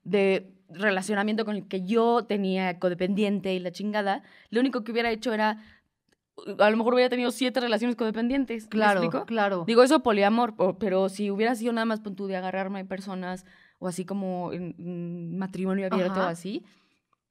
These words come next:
Speaker 1: pues a lo mejor tampoco lo hubiera podido sostener porque emocionalmente mi mentalidad estaba en otro lado. O sea, todavía estaba queriendo que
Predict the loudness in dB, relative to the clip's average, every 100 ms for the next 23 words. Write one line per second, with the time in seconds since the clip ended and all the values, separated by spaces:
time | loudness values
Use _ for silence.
0 | _ _ _ -4 -2 -2 -4 -4 -2 -2
1 | -2 -2 -2 -2 -4 -4 -6 -6 -4 -4
2 | -4 -8 -6 -8 -4 0 0 -2 -2 0
3 | 0 -2 -4 -6 -8 _ _ _ 0 2
4 | 2 2 0 0 -2 0 -2 -2 -4 -6
5 | -6 -8 -8 -6 -6 -8 -10 -4 0 0
6 | 0 0 -2 -4 -4 -4 -4 -6 -12 _
7 | _ _ -4 0 0 -4